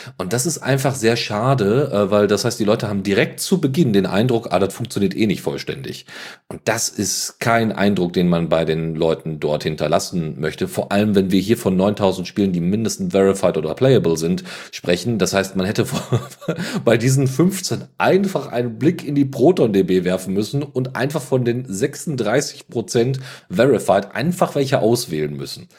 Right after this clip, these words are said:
Was aber da angeboten worden ist, ist zum Beispiel Super Bomberman R und das wurde, äh, das war halt etwas, was gecrashed ist. Und das ist einfach sehr schade.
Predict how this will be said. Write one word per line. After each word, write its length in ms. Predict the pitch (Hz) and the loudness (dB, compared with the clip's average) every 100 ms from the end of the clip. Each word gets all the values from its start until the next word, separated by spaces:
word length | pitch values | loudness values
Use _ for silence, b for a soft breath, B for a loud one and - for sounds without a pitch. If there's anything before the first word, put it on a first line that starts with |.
| B B B | B B B
Was 220 | 113 131 | 0 2
aber 160 | 131 120 | 4 4
da 120 | 101 | 4
angeboten 520 | 127 127 113 123 110 | 2 2 2 0 2
worden 260 | 104 110 101 | 2 2 0
ist, 140 | 101 | -4
ist 180 | 98 - | -6 -6
zum 200 | 113 107 | -4 0
Beispiel 320 | 95 95 98 | 0 0 -4
Super 380 | - 120 123 101 | -4 -4 0 2
Bomberman 580 | 87 104 98 87 82 82 | 2 2 2 2 -2 -4
R 600 | - 92 120 143 156 147 | -2 2 4 4 0 0
und 220 | 101 90 | -2 0
das 200 | 90 - | -2 -4
wurde, 500 | 113 107 101 95 95 | 0 2 4 4 2
äh, 140 | 87 87 | 0 0
das 240 | 90 - | -2 0
war 240 | 82 78 | 2 2
halt 220 | 78 76 - | 0 -4 -8
etwas, 280 | 76 76 | -8 -8
was 220 | 76 - - | -8 -10 -10
gecrashed 540 | 65 - - - - _ _ | -8 -8 -8 -12 -16 _ _
ist. 300 | 62 - - | -6 -6 -10
Und 140 | - 65 | -8 -6
das 140 | - | -4
ist 200 | - - | -6 -10
einfach 200 | - - | -12 -8
sehr 160 | 71 65 | -4 0
schade. 420 | 82 87 107 | 2 2 2